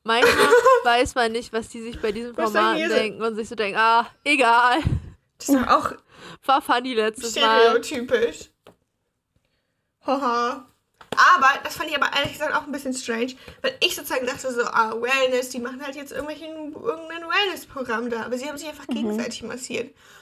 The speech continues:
Speaker 2: Und
Speaker 3: Ja.
Speaker 2: das hat mich ein bisschen verwirrt.
Speaker 1: Ich war
Speaker 2: Weil
Speaker 1: auch
Speaker 2: warum gehst du zu einem Wellness-Place,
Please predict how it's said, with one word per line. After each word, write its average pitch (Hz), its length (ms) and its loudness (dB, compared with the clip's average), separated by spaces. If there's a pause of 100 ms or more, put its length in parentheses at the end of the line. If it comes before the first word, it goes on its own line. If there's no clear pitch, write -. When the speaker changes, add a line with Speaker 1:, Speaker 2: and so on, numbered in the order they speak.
(100)
Speaker 2:
Und 269 60 -2
Speaker 3:
Ja. 240 140 2
Speaker 2:
das 208 100 4
hat 226 80 -2
mich 302 140 -10
ein 294 40 -10
bisschen 294 260 -10
verwirrt. 277 600 0 (220)
Speaker 1:
Ich - 80 -20
war - 80 0
Speaker 2:
Weil 262 80 4
Speaker 1:
auch 254 40 -8
Speaker 2:
warum 359 320 4 (420)
gehst 381 380 -4
du 302 140 -2 (540)
zu 349 340 0
einem 285 320 -4
Wellness-Place, 302 1300 2